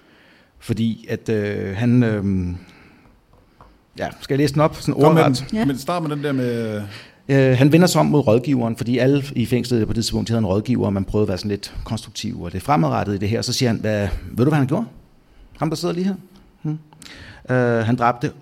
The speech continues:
Speaker 1: otte modne fisser. Nogle af de fisser var ret lækre. Han tog otte stykker lækre dåser af bordet lige for næsen af os andre.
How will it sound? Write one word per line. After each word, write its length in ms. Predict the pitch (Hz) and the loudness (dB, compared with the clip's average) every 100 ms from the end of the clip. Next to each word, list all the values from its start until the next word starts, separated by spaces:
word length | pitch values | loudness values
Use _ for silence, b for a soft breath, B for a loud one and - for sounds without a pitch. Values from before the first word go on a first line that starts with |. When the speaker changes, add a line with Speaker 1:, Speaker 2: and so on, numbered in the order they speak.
| _ - | _ 0
Speaker 1:
otte 360 | 127 139 147 127 - _ _ _ _ _ _ _ | 2 2 -2 -6 -14 _ _ _ _ _ _ _
modne 380 | 117 117 120 101 | -2 0 0 -2
fisser. 360 | - 92 - 101 - _ - | -6 -8 -8 -12 -16 _ -2
Nogle 220 | 117 123 | 0 0
af 40 | |
de 60 | 117 | 0
fisser 260 | 123 113 110 | -4 -4 -4
var 120 | 92 | -6
ret 140 | 92 | -6
lækre. 300 | 92 90 101 101 - | -6 -8 -10 -14 -8
Han 120 | 101 | -6
tog 180 | 120 127 | -6 -6
otte 220 | 113 113 | -6 -4
stykker 280 | - 107 107 | -4 -4 -4
lækre 300 | 92 107 101 | -6 -6 -8
dåser 400 | - 92 92 110 | -6 -6 -4 -8
af 80 | 92 | -6
bordet 300 | 95 101 95 95 | -8 -8 -10 -10
lige 120 | 98 | -6
for 100 | 98 | -6
næsen 280 | 87 87 98 | -6 -6 -8
af 20 | |
os 100 | 87 | -8
andre. 260 | 82 82 | -10 -12